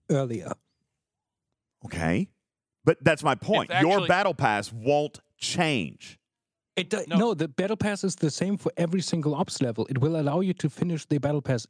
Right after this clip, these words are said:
Speaker 1: early
Speaker 3: Right,
Speaker 1: if you
Speaker 3: if you
Speaker 1: upgrade ops
Speaker 3: pass
Speaker 1: now.
Speaker 3: if you pass one of those thresholds, you're going to get a new event,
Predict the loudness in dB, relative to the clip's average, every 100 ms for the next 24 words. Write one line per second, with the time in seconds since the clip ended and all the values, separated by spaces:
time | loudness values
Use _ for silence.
0 | -2 0 0 -6 -14 _ _ _ _ -2
1 | 0 0 -2 -2 -2 0 0 2 0 -4
2 | -10 -14 _ _ -20 -12 -12 0 0 0
3 | -2 -6 -4 -4 -8 -2 -2 -2 -6 -8
4 | -10 -20 -20 _ _ _ _ _ _ _
5 | -4 -2 -2 -2 -4 -2 -2 -2 -6 -4
6 | -2 -2 -2 -2 -2 -12